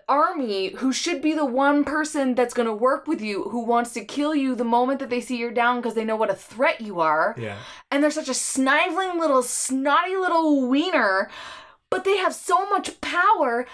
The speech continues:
Speaker 2: Yeah.
Speaker 1: that these two men are gonna rule the galaxy.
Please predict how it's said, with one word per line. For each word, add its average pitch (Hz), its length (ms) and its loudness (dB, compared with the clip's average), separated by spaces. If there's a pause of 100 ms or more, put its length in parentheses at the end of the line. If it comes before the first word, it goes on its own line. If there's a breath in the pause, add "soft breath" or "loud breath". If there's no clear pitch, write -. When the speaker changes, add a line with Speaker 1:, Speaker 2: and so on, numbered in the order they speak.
Speaker 2:
Yeah. - 80 0
Speaker 1:
that 339 200 2
these 349 320 2
two 415 460 2
men 415 360 0 (320 loud breath)
are 403 120 2
gonna 415 300 2
rule 403 540 2
the 427 120 -2
galaxy. 466 760 0